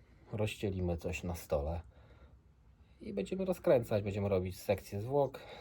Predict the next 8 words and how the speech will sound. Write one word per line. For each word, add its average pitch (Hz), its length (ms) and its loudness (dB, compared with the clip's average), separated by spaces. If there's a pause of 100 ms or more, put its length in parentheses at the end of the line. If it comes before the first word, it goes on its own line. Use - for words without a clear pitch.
(460)
posegregujemy 107 1700 2
części, 123 520 0
popatrzymy, 92 800 -2
co - 240 -2
się 90 160 -4
nadaje, 110 540 2
co 90 220 0
ewentualnie 85 800 -2